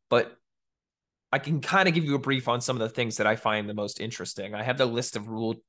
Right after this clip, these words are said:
differences from the N F L. I'm not gonna go through all of them. Um, but for example, first off, there's tiered extra points. So, um, if you want to, uh, if you score a touchdown, you have, you have three different options.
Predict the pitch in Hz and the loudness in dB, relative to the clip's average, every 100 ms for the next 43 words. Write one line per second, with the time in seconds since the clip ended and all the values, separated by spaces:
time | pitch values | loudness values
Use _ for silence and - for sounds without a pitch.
0 | 135 127 120 117 113 117 - 107 107 110 | -12 -4 -2 -2 -4 -6 -6 -4 -2 -2
1 | 110 110 117 131 107 107 107 - 98 98 | 0 0 0 -2 -4 -6 -8 -8 -4 -2
2 | 110 113 110 - - - _ - 113 113 | 0 0 -2 -8 -20 -20 _ 0 4 6
3 | 110 107 - - 120 - _ _ _ _ | 4 0 -2 2 2 0 _ _ _ _
4 | _ _ - 147 131 135 131 156 117 - | _ _ -2 0 2 2 2 0 0 0
5 | 151 - 113 107 147 - 117 - - 131 | 0 2 0 0 0 -4 -4 -4 -4 0
6 | 123 113 - 120 - 98 - - - - | 2 0 0 -6 -6 -8 -10 -14 -10 0
7 | 135 120 110 - - - - 123 123 113 | 6 6 6 0 -20 -20 -6 0 2 4
8 | 107 101 - _ 139 127 131 131 127 123 | 2 -4 -10 _ -8 -4 0 0 2 2
9 | 120 - 131 120 117 117 101 _ _ _ | 0 -2 0 0 0 -2 -6 _ _ _
10 | _ _ _ _ _ _ _ _ _ 120 | _ _ _ _ _ _ _ _ _ 2
11 | 107 113 127 - 139 131 113 - 123 151 | 2 2 -2 2 2 2 0 0 0 0
12 | 131 120 - 127 113 - 135 139 131 107 | -2 -4 -4 0 0 0 -2 -2 -2 -2
13 | 117 110 - - - - | 0 0 -2 -8 -10 -14